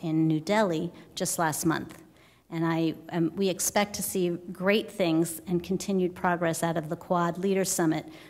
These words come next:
that will happen in Australia next month. The Quad is tackling some of the region's most pressing issues, including responding to the covid nineteen pandemic,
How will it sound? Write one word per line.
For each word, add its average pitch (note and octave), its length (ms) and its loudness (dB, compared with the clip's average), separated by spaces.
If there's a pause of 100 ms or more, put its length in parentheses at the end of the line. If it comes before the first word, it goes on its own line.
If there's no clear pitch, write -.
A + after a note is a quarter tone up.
(120)
that D#3+ 120 -2
will F3 100 0
happen E3+ 400 2
in D3+ 140 4
Australia D#3+ 580 2
next C#3+ 300 0
month. C#3 280 -2 (1040)
The G#3 80 -6
Quad A3 320 8
is A#3+ 160 2
tackling G#3+ 500 2
some G3 340 2
of F#3 180 -2
the F#3+ 80 0
region's F#3+ 420 0
most E3 240 0
pressing G3 460 -2
issues, E3 500 -6 (540)
including G#3+ 480 4
responding F#3+ 540 4
to E3 60 0
the F3 80 -6
covid F3 280 2
nineteen E3 480 0
pandemic, E3+ 600 -2